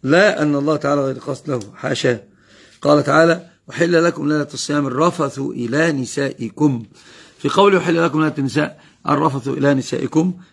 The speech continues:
القول هنا إذا أحله ليلًا، إذن قد نقول بأنه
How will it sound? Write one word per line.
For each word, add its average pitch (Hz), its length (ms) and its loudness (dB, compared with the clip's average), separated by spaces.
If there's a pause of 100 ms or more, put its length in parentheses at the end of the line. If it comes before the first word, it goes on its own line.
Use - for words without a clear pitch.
(140)
القول 170 340 4
هنا 165 280 2
إذا 143 260 0
أحله 151 440 0
ليلًا، 160 380 2 (280)
إذن 196 440 2 (280)
قد 190 440 0
نقول 151 580 2
بأنه 143 880 2